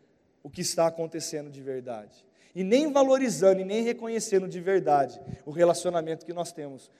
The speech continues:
tanto com uma pessoa e tanto com o nosso Jesus, o nosso Deus. Ele tinha intimidade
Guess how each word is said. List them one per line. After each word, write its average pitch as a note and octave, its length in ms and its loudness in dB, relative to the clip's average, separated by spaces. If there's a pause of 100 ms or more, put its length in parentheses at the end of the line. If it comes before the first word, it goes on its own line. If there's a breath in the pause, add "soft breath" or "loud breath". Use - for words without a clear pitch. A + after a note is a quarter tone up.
(160)
tanto A3 240 4
com G3 100 -12
uma F#3+ 180 0
pessoa G#3 580 2
e - 20 -10
tanto A3 300 -8
com G#3 160 -10
o G3 40 -10
nosso F3+ 320 -8
Jesus, D3+ 640 -12
o D3 60 -18
nosso D3+ 260 -12
Deus. - 540 -14 (1600)
Ele G3 180 8
tinha A3 260 -2
intimidade F3+ 960 2